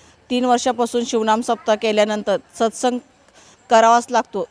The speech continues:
त्यानिमित्ताने आम्ही जन्मोत्सव करण्याचं सगळ्यांनी कर्णेश्वर भजनी मंडळाने ठरवलं आणि मग सात दिवसाचं आम्ही शिवलीलामृतचं पारायण केलं. तसेच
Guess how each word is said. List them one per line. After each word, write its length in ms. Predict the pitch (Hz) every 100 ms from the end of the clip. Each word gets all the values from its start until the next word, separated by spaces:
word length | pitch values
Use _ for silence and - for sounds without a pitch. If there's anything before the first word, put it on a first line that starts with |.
| _
त्यानिमित्ताने 640 | 226 226 240 240 226 240
आम्ही 200 | 226 233
जन्मोत्सव 520 | 226 233 233 233 -
करण्याचं 600 | 233 220 208 208 214 214
सगळ्यांनी 440 | 233 233 202 196 202
कर्णेश्वर 400 | 214 202 208 220
भजनी 260 | 208 202
मंडळाने 460 | 196 196 196 196 196
ठरवलं 440 | 190 202 180 180 262 - - - -
आणि 380 | - 208 233 240
मग 160 | 240 233
सात 240 | - 220
दिवसाचं 480 | 220 233 233 226 233
आम्ही 180 | 220 226
शिवलीलामृतचं 760 | - 226 220 220 220 226 -
पारायण 440 | 226 220 208 202 208
केलं. 220 | 214 196 240 - - - -
तसेच 480 | 247 - 254 247 -